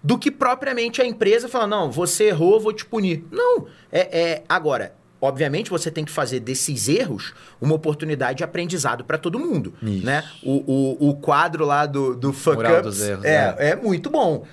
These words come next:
Speaker 1: né? Do tipo assim, pô, um mural de erros é super importante, né? E não é pra expor alguém, tanto que não precisa ter o nome de ninguém lá,
Speaker 2: Sim.
Speaker 1: né?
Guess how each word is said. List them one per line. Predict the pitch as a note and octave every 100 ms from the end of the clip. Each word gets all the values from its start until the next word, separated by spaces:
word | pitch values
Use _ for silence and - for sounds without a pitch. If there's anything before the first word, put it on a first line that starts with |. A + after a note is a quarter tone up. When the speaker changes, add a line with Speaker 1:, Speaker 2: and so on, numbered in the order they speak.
| -
Speaker 1:
né? | C3+ C#3+
Do | C3+
tipo | - D#3+
assim, | D#3
pô, | D3 A3+
um | E3+
mural | F#3+ G#3+ F3+ C4+
de | G#3+ D3
erros | G#3 G#3+
é | E3
super | D3 - A#3 F3
importante, | D#3 C3 G#2 D#3+ A3 C#4 - - - -
né? | A3
E | D#4
não | G4+
é | C5
pra | -
expor | A3+ - G3+ G#3+
alguém, | D#3 A#2+ G3
tanto | - G3+ -
que |
não | G#3
precisa | G#3 -
ter | A3
o |
nome | F#3 E3+ G3
de | C#3+
ninguém | C3+ B2 B2+
lá, | G#2
Speaker 2:
Sim. | B2+ A#2+ - -
Speaker 1:
né? | A#2+